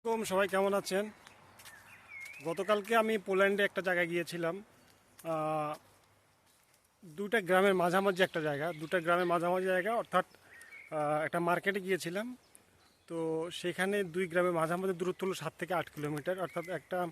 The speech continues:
মধ্যবর্তী জায়গায় একটা সুপার মার্কেট আছে এখানে, নাম হলো দিনো। তো আমরা যাওয়ার পরে, আহ, আমরা তিন চারজন গিয়েছিলাম, যাওয়ার পরে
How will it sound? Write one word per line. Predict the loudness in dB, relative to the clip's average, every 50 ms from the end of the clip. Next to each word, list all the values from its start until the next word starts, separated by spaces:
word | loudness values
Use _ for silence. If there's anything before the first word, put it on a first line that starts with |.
| -8 -14 -20 -20 -20 -20 -20 -20 -20 -16 -8 -4
মধ্যবর্তী | -4 -4 -2 -2 -4 -4 -4 -6 -10 -4 0
জায়গায় | 2 2 4 4 2 0 -2 -6 -12 -14
একটা | -12 -6 -6 -4 -4
সুপার | -4 -4 -2 0 0
মার্কেট | 0 0 -2 -2 -2
আছে | -4 -4 -6 -6
এখানে, | -6 -6 -6 -6 -6 -10 -14 -16 -12
নাম | -8 -6 -6 -6
হলো | -6 -6 -6
দিনো। | -6 -6 -6 -4 -6 -8 -10 -14 -20 -20 _ _ -20 -20 -20 -20 -20 -20 -20 -20 -20 _ _ _ _ _ _ _ -20 -20 -20 -20 -20 -20 -20 -20 -20 -20 -20 -20 -16 -12
তো | -8
আমরা | -4 -4 -2 0
যাওয়ার | 2 2 2 2 2 2
পরে, | 4 4 4 4 2
আহ, | 0 -2 -4 -2
আমরা | -2 -2 -2 -4
তিন | -4 -4 -2
চারজন | -2 -2 -2 -2 -4
গিয়েছিলাম, | -2 -2 -4 -4 -2 -2 -2 -2 0 2
যাওয়ার | 4 6 6 6 4
পরে | 2 2 2 2 0